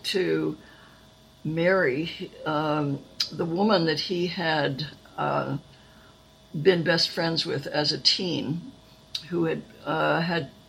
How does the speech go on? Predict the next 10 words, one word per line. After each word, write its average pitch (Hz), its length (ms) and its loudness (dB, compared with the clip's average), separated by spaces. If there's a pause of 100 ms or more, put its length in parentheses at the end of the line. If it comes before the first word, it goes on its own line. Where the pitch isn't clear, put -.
(180)
two 190 580 -2
failed 180 380 2
relationships 151 880 0
but 139 160 -2
ended 160 280 -2
up 160 200 -2
with 139 140 -8
two 151 180 -6
children. 143 640 -2
And, 151 260 0